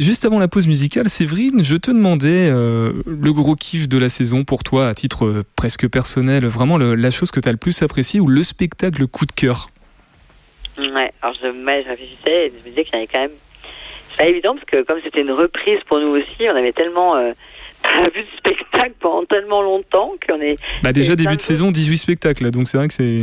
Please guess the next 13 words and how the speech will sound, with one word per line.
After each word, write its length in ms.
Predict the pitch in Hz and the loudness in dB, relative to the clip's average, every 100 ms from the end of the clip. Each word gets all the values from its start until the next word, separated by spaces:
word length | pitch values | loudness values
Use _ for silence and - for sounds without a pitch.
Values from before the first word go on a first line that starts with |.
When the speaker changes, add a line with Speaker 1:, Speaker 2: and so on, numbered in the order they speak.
| 113 | 0
Speaker 2:
Ouais, 160 | 175 | 0
c'est 60 | 175 | 0
ça, 160 | 190 | -2
tu 100 | 180 | -2
vois, 120 | 160 151 | -2 0
voilà. 220 | 151 - - - - - | 0 0 -6 -20 -16 -4
Donc, 240 | 160 185 | -4 0
euh, 280 | 202 160 156 | 0 2 2
déjà, 380 | 156 160 180 180 | 0 2 2 2
voilà, 280 | 180 175 170 - - | 2 0 -2 -10 -6
c'est, 180 | 143 135 | 0 2
euh, 160 | 135 135 - - - - | 0 -2 -10 -20 -20 -4
alors 280 | 135 135 | 0 2